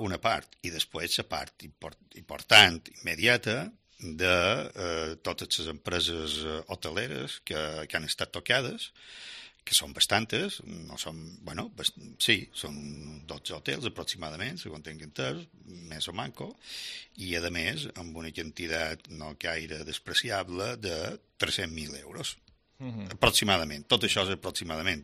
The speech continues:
Speaker 1: pot pujar més, eh?
Speaker 2: Mhm.
Speaker 1: A més de que des de ja dia u o dia dos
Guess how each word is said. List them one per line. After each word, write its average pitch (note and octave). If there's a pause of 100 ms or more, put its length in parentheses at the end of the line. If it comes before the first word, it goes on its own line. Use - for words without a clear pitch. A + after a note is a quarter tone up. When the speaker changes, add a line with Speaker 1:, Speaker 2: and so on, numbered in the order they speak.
(120)
Speaker 1:
pot -
pujar D#2+
més, F#2
eh? G2+ (140)
Speaker 2:
Mhm. G2+ (560)
Speaker 1:
A D#2+
més G#2+
de G#2+ (680)
que G#2 (260)
des E2+
de D#2+
ja F2+
dia F#2
u G#2
o F2
dia E2
dos A#2+